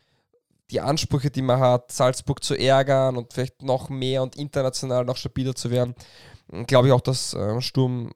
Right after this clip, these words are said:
auch auf der Torhüterposition gut beraten ist, sich umzusehen. Also der S-, Simon ist bei weitem kein schlechter Tormann, aber er ist eben, also ein Bundesliga-Tormann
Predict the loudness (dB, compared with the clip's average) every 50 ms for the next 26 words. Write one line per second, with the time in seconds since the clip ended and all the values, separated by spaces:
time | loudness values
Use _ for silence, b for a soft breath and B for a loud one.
0 | _ -8 -8 -8 -8 -10 -6 0 4 6 6 6 4 2 -2 0 0 -2 -2 -2
1 | -2 -4 -4 -2 -4 -4 -4 -4 -4 -2 0 0 -2 -2 -4 -6 -6 -6 -6 -6
2 | -6 -6 -8 -8 -10 -12 -12 -10 -10 -10 -12 -12 -16 _ _ _ _ _ _ _
3 | _ _ -6 -4 -4 -4 -4 -6 -10 -4 0 0 0 0 -2 _ -12 -12 -10 -10
4 | -8 -8 -6 -2 0 0 0 0 -2 -4 -6 _ _ _ -4 -2 0 0 0 -2
5 | -4 -6 -4 -2 -2 -4 -4 -4 -6 -2 0 0 2 2 0 -2 -4 -6 -12 _
6 | _ _ -8 -6 -2 0 0 0 0 0 -2 -2 -2 -2 -4 -6 -8 -10 -14 -18
7 | _ _ _ _ _ _ _ _ -10 -8 -6 -6 -6 -6 -8 -12 -12 _ -6 -4
8 | -4 -4 -4 -6 -6 -6 -6 -4 -2 -2 -2 0 -2 -2 -4 -4